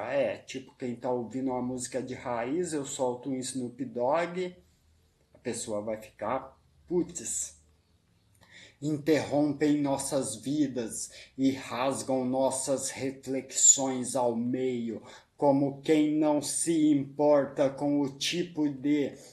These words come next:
dinheiro que não circula em suas vidas. E o texto é gigante, gente. É, esse P D F não tá completo, né? Porque o André Cancian, ele quer ganhar dinheiro.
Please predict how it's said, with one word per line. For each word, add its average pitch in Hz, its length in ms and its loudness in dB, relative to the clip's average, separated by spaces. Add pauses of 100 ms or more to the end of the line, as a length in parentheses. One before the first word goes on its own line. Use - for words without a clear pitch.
dinheiro 135 920 2 (380)
que 127 160 -2
não 131 240 0
circula 147 1120 2
em 127 160 0
suas 120 640 -2
vidas. 107 1000 -6 (380)
E 131 140 0
o 151 80 0
texto 160 500 -4
é 160 100 -2
gigante, 120 880 -4
gente. 107 560 -6
É, 110 340 0
esse 127 640 -4
P 131 140 -2
D 131 80 -2
F 123 400 0
não 127 160 -6
tá 123 160 -4
completo, 123 720 -2
né? 135 160 -2
Porque 131 420 -6
o 123 300 -2
André 127 300 -2
Cancian, 131 480 -6
ele 151 160 -4
quer 160 180 -6
ganhar 156 300 -2
dinheiro. 151 580 -6